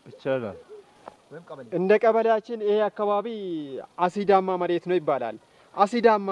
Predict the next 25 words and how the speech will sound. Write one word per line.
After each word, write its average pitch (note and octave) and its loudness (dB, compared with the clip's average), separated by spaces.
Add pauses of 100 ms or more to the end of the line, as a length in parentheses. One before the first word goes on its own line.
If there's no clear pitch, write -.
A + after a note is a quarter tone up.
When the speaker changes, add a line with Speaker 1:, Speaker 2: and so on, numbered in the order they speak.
Speaker 2:
ማለት E3+ -4
ምን G#3+ 0
ማለት F#3 0
ነው D3 -10
ጋሽ C3 -8
ወልደር? A2 -10 (1700)
Speaker 1:
አዎ፣ D3 -12 (120)
አሲዳማነት A#3 -8
ማለት B3+ -4 (380)
መሬቱን A3+ -2
በጣም C#4+ -8
የተጎዳ G3 -12
ነበር። E3 -10
ዛሬ F3+ -2 (120)
ግን B3 -6 (720)
ያው C#3+ 4
መሬቱ G3 -2 (180)
በዝናብ G#3 -2
በምን A3 -4
በጎርፍም G#3 -10
በምንም A#3 -6 (100)
በጣም C4 -8
ተጠቅቶ G#3 -12
ነበር። E3+ -8 (500)
ዛሬ F#3+ 2